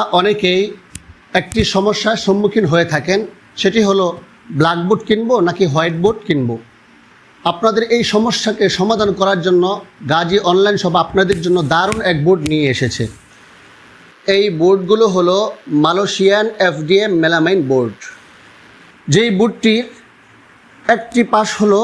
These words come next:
ব্ল্যাক আর অপর পাশ হলো হোয়াইট। একই বোর্ডের এক পাশ হোয়াইট, আরেক পাশ হলো ব্ল্যাক। যদি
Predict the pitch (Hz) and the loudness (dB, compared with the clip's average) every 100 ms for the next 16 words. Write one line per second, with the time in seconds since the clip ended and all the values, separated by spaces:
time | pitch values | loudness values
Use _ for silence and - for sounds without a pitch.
0 | 254 - _ 214 139 175 233 - - - | -2 -12 _ -2 2 2 0 -6 -16 -2
1 | 165 165 170 202 185 190 180 - 196 240 | -2 0 0 0 0 0 -2 -2 -2 -2
2 | 160 147 120 - - - _ _ _ 175 | 0 0 -2 -6 -16 -18 _ _ _ -4
3 | 175 233 202 208 214 226 190 - - 233 | 0 0 2 2 2 0 -2 0 0 0
4 | - - - - _ _ - 196 - - | -2 -12 -16 -20 _ _ 0 0 -2 -4
5 | 190 190 185 185 185 202 254 - - - | -2 0 -2 -4 0 0 0 -4 -8 -2
6 | 131 151 - - - - - - 156 | 0 0 -2 -14 -20 -20 -18 -4 0